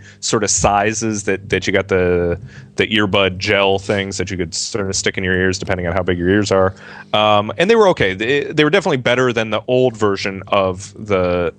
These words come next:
earbuds that came with all the iPods and everything. The, I don't think that they're better than the new version of the earbuds.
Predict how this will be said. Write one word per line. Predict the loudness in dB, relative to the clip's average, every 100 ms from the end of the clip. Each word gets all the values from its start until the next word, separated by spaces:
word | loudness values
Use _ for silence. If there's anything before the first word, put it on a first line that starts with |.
| -6
earbuds | -2 -2 0 -2 -4
that | -4
came | -2 -2
with | -4 -8 -4
all | -2 0
the | -2 0
iPods | 0 0 -2 -4 -4
and | -8
everything. | -8 -8 -8 -10 -16 -16 -14 0
The, | 2 4 4 2 -2 -2
I | 0
don't | 0
think | 0 -4 -2
that | 0 0 0
they're | -4 -4 -4 -2
better | 2 0
than | -2 -6
the |
new | -4 -2 -2
version | -2 -2 -2 -6
of | -4
the | -4 -2
earbuds. | -2 -4